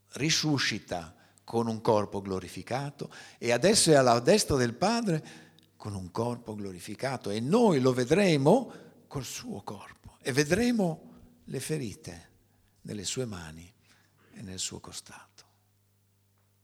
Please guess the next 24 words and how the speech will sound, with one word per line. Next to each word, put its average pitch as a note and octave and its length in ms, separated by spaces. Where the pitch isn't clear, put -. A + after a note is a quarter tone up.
Vedremo G2+ 560
questa F#2+ 300
realtà F#2+ 540
perché G#2 260
lui A#2+ 180
adesso G2+ 380
è F#2+ 60
col F#2 160
suo G2 220
corpo E2 540
che - 160
noi A#2+ 180
non G#2 100
sappiamo G2+ 340
assolutamente F#2 680
com'è. D#2 340
<laughs> - 220
Non D#3+ 440
ci - 160
è A#2+ 80
dato G#2 400
di G#2+ 100
averne G#2+ 380
un'immagine. G#2 680